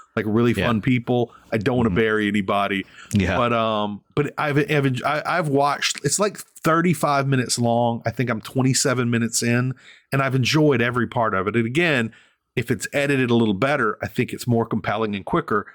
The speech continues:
Speaker 1: But
Speaker 2: Oh, yeah.
Speaker 1: I like everything I've seen. I like seeing her travel issues. I
Speaker 2: Yeah.
Speaker 1: love seeing her standing at a rest stop in
Speaker 2: Mm-hmm.
Speaker 1: front of the Texas map and laying out, like, "This is where I'm
Speaker 2: Yeah.
Speaker 1: from." This
Speaker 2: Right.
Speaker 1: is where I'm going. I love this area here. It's
Speaker 2: Yeah.
Speaker 1: showing, like, the beach.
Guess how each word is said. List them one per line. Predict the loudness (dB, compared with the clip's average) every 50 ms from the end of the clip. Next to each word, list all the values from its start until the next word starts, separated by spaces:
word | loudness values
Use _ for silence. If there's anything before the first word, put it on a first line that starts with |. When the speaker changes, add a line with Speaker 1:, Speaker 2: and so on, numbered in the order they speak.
| _ _ _ _ _
Speaker 1:
But | -2 0 0 2
Speaker 2:
Oh, |
yeah. | 2 0
Speaker 1:
I | 0
like | 0 0 0 0 0 -2 -2 -2
everything | -2 -2 0 0 -2 0 0 0 0 0 -2
I've | -2 -2 -4
seen. | -2 -2 0 0 0 0 -2
I | -2
like | 0 0 0 0 -2 -2 -4 -4
seeing | -2 0 0 2 2 2
her | 2 0 -2
travel | -2 -2 -2 0 0 0 0 0 -2 0 0
issues. | 0 0 0 0 0 2 4 4 6 6 6 4 4 2 0 -4 -10 -20 -20 -20 _ -4
I | -2 0
Speaker 2:
Yeah. | 2
Speaker 1:
love | 2 2 2 0 0 0
seeing | 0 0 0 0
her | 0 0 0
standing | 0 -2 -2 0 0 0 0 0 0 0 0 -2 -2
at | -2
a | 0 0
rest | 0 0 0 0 0 0 -4
stop | -2 -2 -2 0 0 0 -2 -4 -6 -12 -20 _ _ _ _ 0
in | 2 2
Speaker 2:
Mm-hmm. | 4 4 4
Speaker 1:
front | 4 2 2
of | 0
the | 0 -2
Texas | 0 -2 -2 -2 -2 -2 -2 -2 0
map | 0 0 0 0 -2 -2 -2 -2
and | -2 0
laying | 0 0 0 0 0
out, | 0 0 0 -2
like, | -2 -4 -4 -4
"This | -4 -4 -2 -2
is | -2
where | -2 0 0 0
I'm | 0 0
Speaker 2:
Yeah. | 0 2
Speaker 1:
from." | 2 2 0 0 -2 -4 -8 -14 -20 -20 -20 -12 -4 -2
This | 0
Speaker 2:
Right. | 0 2 2
Speaker 1:
is |
where | 0 0
I'm | 0 0 0
going. | 2 2 2 2 0 -2 -2 -4
I | -4 -2 -2
love | 0 0 0 0 0 -2 -2 -2 0
this | 0 2 2 2 0
area | 0 2 2 0 0 -2
here. | -2 0 0 2 2 0
It's | 0 0
Speaker 2:
Yeah. | 0 2 2
Speaker 1:
showing, | 2 0 0 0 0 0
like, | 0 -2 -2
the | -4 -4
beach. | -2 0 0 0 -2 -2 -4 -4 -4